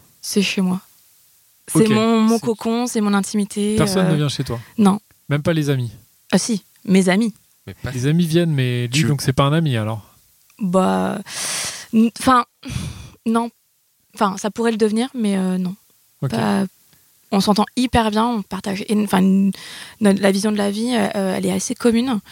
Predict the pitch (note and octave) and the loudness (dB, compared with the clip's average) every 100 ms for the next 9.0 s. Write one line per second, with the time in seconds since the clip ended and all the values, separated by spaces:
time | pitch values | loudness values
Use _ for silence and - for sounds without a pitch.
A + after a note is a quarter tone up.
0 | - - B3+ G#3 F#3+ G3 G3+ G3 G3 G3+ | -20 -14 -8 -6 -2 -2 0 2 2 0
1 | F#3+ F#3 F#3+ G3+ A3+ A3 A3 G#3+ G#3 - | 0 0 2 2 2 2 2 0 -2 -4
2 | G#3 G3+ G3 G3 G3 G3 G#3 A3 A3 G#3+ | -2 0 0 0 0 0 0 0 0 -2
3 | A3 A3 - G3 G#3 A#3+ A#3 G3 G3 F#3 | -2 -4 -4 -2 0 0 2 2 0 0
4 | F#3 F#3+ - _ _ _ - B3 G3 F#3+ | -2 -4 -10 _ _ _ -14 -4 0 0
5 | F#3+ G#3 F#3+ F#3+ - A3 - G3 G3 G3 | 0 0 2 0 -2 -4 0 2 4 2
6 | C4+ - - - - G3+ F#3+ G3 F#3+ F#3+ | 0 -10 -20 -18 -4 0 2 4 2 2
7 | A3+ - G#3+ - A#3 F#3+ G3 F#3 _ _ | 0 -2 -8 -8 -8 -8 -10 -14 _ _
8 | - - _ B2 - F3 B2 - A2 | -14 -14 _ -6 -4 -6 -6 -4 -4